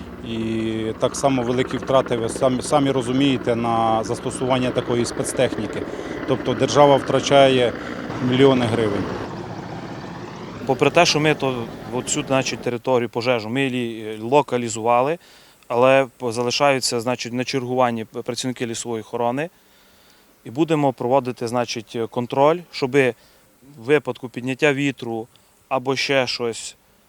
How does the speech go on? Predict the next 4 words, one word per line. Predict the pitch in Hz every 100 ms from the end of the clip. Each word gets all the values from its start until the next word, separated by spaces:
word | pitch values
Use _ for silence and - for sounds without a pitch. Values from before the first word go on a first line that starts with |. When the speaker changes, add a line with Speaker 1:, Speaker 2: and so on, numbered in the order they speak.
| _ _ _
Speaker 2:
б-, | 120 120 120
щоб, | - 113 131 123
о, | 123 117 110 110 107 101
значить, | 107 117 - 107 -